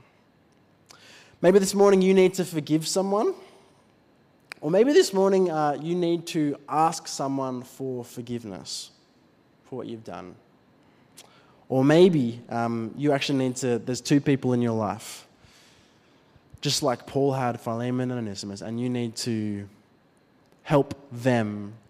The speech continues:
reconcile with each other. As I speak about this, um, I don't really need to illustrate it. I don't really need to give examples, because if you have been wronged recently, it's probably the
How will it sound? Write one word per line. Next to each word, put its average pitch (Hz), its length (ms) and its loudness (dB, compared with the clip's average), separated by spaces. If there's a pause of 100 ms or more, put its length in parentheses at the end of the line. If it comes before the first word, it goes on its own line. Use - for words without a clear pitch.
(100)
reconcile 110 580 -8
with 101 160 -12
each - 160 -14
other. 87 220 -12 (2250)
As 160 160 2
I 165 40 2
speak 175 280 6
about 151 220 6
this, 143 320 0
um, 120 260 -8
I 131 60 -4
don't 185 140 -2
really 190 240 2 (140)
need 143 540 0
to 143 140 -6
illustrate 135 560 -2
it. 139 180 0 (560)
I 113 80 -8
don't 123 160 -6
really 135 220 -2
need 123 160 -6
to 123 40 -14
give 123 220 -10
examples, 113 640 -8
because 113 300 -8
if 160 240 -4
you 190 100 -2
have 156 260 0
been 135 220 0
wronged 131 320 0
recently, 143 640 -2
it's 131 220 -8
probably 156 500 -2
the 127 360 -6